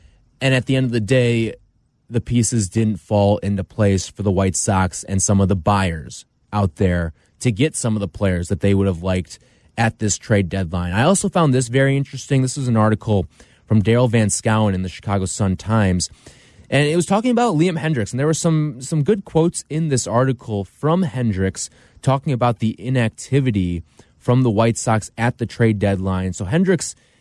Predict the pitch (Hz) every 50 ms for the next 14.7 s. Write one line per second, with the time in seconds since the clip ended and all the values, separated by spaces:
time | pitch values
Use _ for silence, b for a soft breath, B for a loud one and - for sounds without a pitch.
0 | b b b _ - - 135 123 113 113 117 135 - - - - 180 180 208 226
1 | 226 208 208 202 180 - 127 123 131 - - - - - - 113 104 98 98 -
2 | - 110 117 113 120 117 92 - - 147 - - 156 _ - 135 127 123 120 117
3 | 110 104 107 120 - - 110 110 107 107 - - - - 104 101 95 104 101 95
4 | 92 90 98 127 - 185 156 - - 151 143 - 143 127 120 120 117 - _ 120
5 | 110 113 - - 113 110 110 92 _ - 107 101 95 92 87 82 - 95 113 104
6 | 82 87 - - 123 120 107 95 107 107 95 87 - _ - 120 113 95 101 90
7 | 85 - 90 82 - - 95 82 92 87 87 95 B B B B B B B B
8 | B B - 147 143 143 131 117 - - 160 170 196 208 202 156 107 104 98 95
9 | 98 - _ _ - 113 120 127 135 165 180 175 123 113 147 143 139 - 151 139
10 | 131 131 123 117 120 120 - - - 117 120 120 120 123 120 117 107 113 113 110
11 | _ - 113 110 110 104 95 - 117 117 110 107 104 - 85 104 110 107 101 101
12 | 98 101 107 110 123 120 101 95 92 92 101 - - _ 156 165 175 180 - -
13 | - 107 90 - - - 80 78 80 B B B B B B B 107 104 107 107
14 | - - 151 165 180 185 156 147 123 101 92 95 98 _